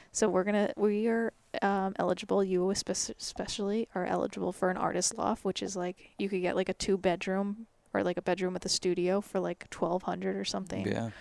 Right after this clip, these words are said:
Speaker 1: crazy. And then the C R N Y thing, creative
Speaker 2: Creatives Rebuild New York.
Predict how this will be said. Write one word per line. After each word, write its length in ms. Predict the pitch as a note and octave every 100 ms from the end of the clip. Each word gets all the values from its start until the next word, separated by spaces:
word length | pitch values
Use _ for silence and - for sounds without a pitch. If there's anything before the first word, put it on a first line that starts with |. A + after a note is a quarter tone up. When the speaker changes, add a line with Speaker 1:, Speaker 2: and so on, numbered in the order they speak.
| - - -
Speaker 1:
crazy. 640 | - F3 F3+ F#3+ G#3 B3 - - - _ _ -
And 220 | F#3+ G3+
then 400 | G3 G3 F#3+ F#3+ _ _ _ _ _
the 180 | - G3+
C 260 | G3 - G#3
R 120 | G#3
N 200 | G#3 G#3
Y 280 | G#3 B3+ C#4+
thing, 300 | G3+ E3+ F3+
creative 920 | G3+ - F#3+ F#3+ G3 G3+ G3+ G#3 G3+ G#3+ - - _ - -
Speaker 2:
Creatives 520 | - A2 A2 A2 -
Rebuild 400 | G#2+ G2 G2 F#2
New 80 | F#2+
York. 380 | F#2+ G2 F#2+